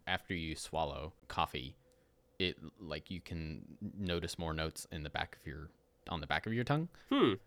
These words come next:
Speaker 1: And I know that sounds really, really strange, but for me, I don't taste a lot of the chocolate until after the coffee has left my mouth.
Speaker 2: Yeah.
Speaker 1: So it's, it's just very, very subtle, and I like it. Um,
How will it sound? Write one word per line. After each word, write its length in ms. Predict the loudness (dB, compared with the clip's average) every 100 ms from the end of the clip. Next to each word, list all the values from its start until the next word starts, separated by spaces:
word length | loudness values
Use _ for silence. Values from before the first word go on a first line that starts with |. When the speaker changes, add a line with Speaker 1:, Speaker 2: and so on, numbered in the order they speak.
| -16 0
Speaker 1:
And 220 | 2 4
I 80 | 4
know 140 | 6 6
that 120 | 6
sounds 300 | 4 4 4
really, 240 | 6 8
really 180 | 6 4
strange, 400 | 4 6 6 2
but 120 | -2
for 140 | -4 0
me, 420 | 4 4 2 0 0
I 160 | 2
don't 260 | 2 0 -2
taste 440 | -2 -2 -2 -6 -4
a 80 |
lot 240 | 0 0 0
of 100 | -4
the 80 | -10
chocolate 420 | -8 -8 -8 -8
until 440 | -10 -8 -6 -6 -4
after 440 | -4 -2 -4 -8 -12 -14
the 80 | -10
coffee 340 | -2 -2 -2 -4
has 160 | -4
left 220 | -6 -8
my 80 | -8
mouth. 380 | -8 -10 -12 -18 -20 -2
Speaker 2:
Yeah. 260 | 2 4 2 0
Speaker 1:
So 400 | 4 4 2 -4 -12 -20 -8
it's, 240 | -6 -4 0
it's 160 | 2
just 220 | 4 4
very, 300 | 4 8 8
very 180 | 8 4
subtle, 300 | 4 0 0
and 100 | 0
I 100 | 0
like 200 | 0 -2
it. 160 | -6 -8 -18 -20 -14 -2
Um, 380 | 2 2 0